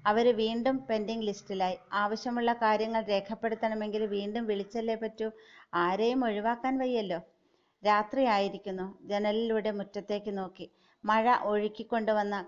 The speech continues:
കരിയിലകളുടെ മേലെ സ്ട്രീറ്റ് ലൈറ്റിന്റെ മിനുക്കം. ഒന്നിനും നേരം കിട്ടുന്നില്ല ഇപ്പോൾ,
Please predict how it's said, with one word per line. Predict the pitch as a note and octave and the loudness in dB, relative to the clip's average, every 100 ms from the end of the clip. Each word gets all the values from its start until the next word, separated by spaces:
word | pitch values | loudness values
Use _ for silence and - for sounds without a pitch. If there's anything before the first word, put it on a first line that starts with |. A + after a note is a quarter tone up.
| G#3+ | -2
കരിയിലകളുടെ | G3+ G#3+ A3 A3+ A3 G#3+ G#3 G#3 G3+ - _ _ _ _ _ _ _ _ _ - | 0 2 2 2 2 2 2 0 0 -8 _ _ _ _ _ _ _ _ _ -2
മേലെ | G3+ G3+ G#3 D4+ | 2 4 2 0
സ്ട്രീറ്റ് | - - G#3+ G#3+ A3 | -6 -2 -2 0 2
ലൈറ്റിന്റെ | A3 A3 G#3+ G3+ | 2 0 -2 -2
മിനുക്കം. | G3 G3 F#3+ F#3+ - _ _ - | 0 -2 -4 -8 -8 _ _ -2
ഒന്നിനും | A#3+ B3+ C#4 C#4 B3+ | 2 4 4 4 2
നേരം | G#3 G3+ A3+ | 2 0 -2
കിട്ടുന്നില്ല | G#3 - G3 F#3+ F3+ | -4 -4 -4 -2 -2
ഇപ്പോൾ, | F3+ F3+ F#3+ | -2 -4 -8